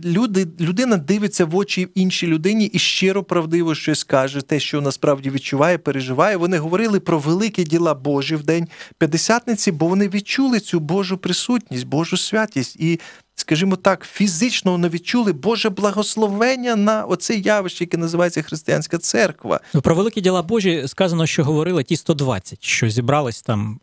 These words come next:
Speaker 2: Тобто ті, які знали Ісуса, любили його за життя. А
Speaker 1: Мгм.
Speaker 2: оці от кажуть: «Ми чуємо, як вони говорять про великі діла Божі». Про які великі діла вони могли говорити? Про Ісуса. Як він ходив, як він вчив, як він зцілював, там, преобразився на горі, хто його знає, там, про що, але про якісь от,
Speaker 1: Так, так.
Speaker 2: що Бог виконав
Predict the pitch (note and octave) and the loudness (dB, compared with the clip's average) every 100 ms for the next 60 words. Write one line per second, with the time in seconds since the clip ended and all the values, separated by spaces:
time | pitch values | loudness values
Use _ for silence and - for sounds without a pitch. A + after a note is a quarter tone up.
0 | - - - D#3+ - C#3 C3 - G#3+ G#3 | -16 -12 0 0 2 0 0 -2 -2 0
1 | F3+ D3+ F#3 F3 E3+ C#3+ - A3 - C#3+ | 0 2 0 0 -2 -4 -2 0 2 2
2 | C#3+ D3+ F#3+ F3 C#3+ C#3+ C#3+ D3 D3+ - | 2 2 2 2 0 0 0 -2 -4 -2
3 | G2+ D#2+ - _ _ _ _ _ _ - | -4 -4 -12 _ _ _ _ _ _ 0
4 | C#3+ C3+ F3+ - B3+ G3+ - F3+ D#3 D#3 | 2 2 0 0 2 2 2 0 2 0
5 | F#3 - B3+ G#3 F#3 F3 F3 F3+ F#3+ F3 | 0 2 2 4 2 2 0 2 2 2
6 | - F3 D#3+ E3 - D#3 D3 B2+ A#2 A#2 | 2 0 0 -2 0 0 2 0 -2 0
7 | E3+ F#3+ A#3 F3+ E3 D#3 D3 G#3 B3 G3 | 0 0 0 2 2 0 0 0 0 0
8 | E3+ D3 D#3 D3+ B2+ A2+ A#2+ - C4+ C4 | 0 2 0 0 -2 -4 -4 0 0 0
9 | - - B3 - A2 - _ _ _ _ | -2 -2 -2 -4 -8 -10 _ _ _ _
10 | _ _ _ - F#3+ A3 G3+ A3+ F3+ G3 | _ _ _ 0 2 2 0 0 2 2
11 | F#3 E3+ F3+ E3+ C#3 - F3+ F3+ D#3+ C#3 | 2 0 0 -2 -2 -2 0 2 0 0
12 | D#3 C#3 - F3+ F#3+ F3+ D#3+ D3+ C#3 D3 | -2 -2 -4 0 2 2 0 0 -2 -4
13 | C#3 C3 E3 E3 E3 D#3 F3 F3 E3+ D#3 | -4 0 2 2 0 0 0 0 2 2
14 | E3+ F3 D#3 - E3+ D#3 D3 E3 D3+ C3 | 2 0 0 2 2 2 0 2 2 0
15 | B2 - B2+ B3+ B3 E3+ E3 G#3 - F#3 | -2 -2 0 2 2 2 0 0 0 0
16 | G3+ F3 - G#3+ F3+ - F#3 C3 - A3+ | 2 0 -2 0 0 2 0 0 0 2
17 | G#3+ F#3 F3 A#3+ F#3+ C4 A3+ G#3 G3 D#3 | 2 2 0 0 -2 -2 0 2 2 -2